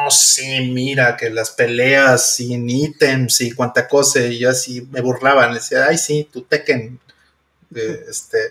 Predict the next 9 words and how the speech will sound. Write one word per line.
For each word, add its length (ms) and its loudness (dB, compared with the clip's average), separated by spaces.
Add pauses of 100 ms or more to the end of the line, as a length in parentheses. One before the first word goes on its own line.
(1200)
de, 300 6
de 120 2
Smash, 360 2
¿no? 240 -4 (580)
Pero, 320 6
pues, 320 4
con 180 -4
los 200 -4
años, 720 -4